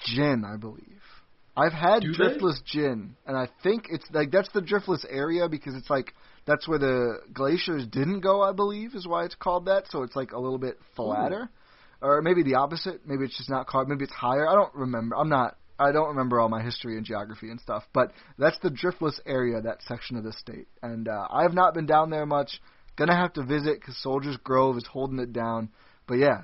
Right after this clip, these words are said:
Speaker 1: at Soldiers Grove, get in touch. 'Cause, uh, maybe the city itself, if you want to. If the mayor of Soldiers Grove is listening, let's get a Eurostep day. I don't know. I don't know what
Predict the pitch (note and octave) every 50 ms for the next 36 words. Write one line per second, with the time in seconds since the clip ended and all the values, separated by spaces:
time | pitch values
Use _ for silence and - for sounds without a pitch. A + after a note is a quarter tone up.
0 | - - B2+ B2 A#2+ - - - D3 F3+ G#3 G3+ D#3+ C3+ D#3 F3 D#3+ C3 A#2+ C3
1 | C#3+ D3+ D3 - C#3+ B2+ A2+ - - - A#2+ G#2 G#2 C#3 C#3+ D#3+ E3+ F#3+ G#3+ C#4
2 | D4+ A#3 D#3+ B2+ - D#3 C3+ - - A3 C4 A#3+ F#3 D3 - - E3 E3 D3 -
3 | - A#2 - - B2 A#2+ A#2 G#2+ - - - - - - - C#3+ C3 C3 C#3+ D#3
4 | F#3 G3+ A3+ A#3+ B3+ - - - - - - - - - E3+ D#3 - - G#3 G#3
5 | G#3 G3+ G3+ F#3 - - G3 G3 G3+ G#3 G3 F#3+ F#3 G3+ G#3+ G#3 - A3 G#3+ A3
6 | A3 A3 A3 - - - _ _ - - - - - - D3 D#3+ - - G#3 F#3
7 | D#3+ C#3 A#2+ C3 D#3 F#3+ A#3 A#3+ A3 - - A#3+ A#3+ G#3+ G3+ A#3 A#3 A#3+ A#3+ A#3
8 | - G#2 D#3+ G#3 A#3+ A#3+ G#3+ G3 D3+ A#2+ - - - - F3+ G3 G3+ F#3+ F#3 F#3
9 | F#3 F#3 F3+ D#3+ F#2 B2 D3+ C#3 D3+ F3 F#3 -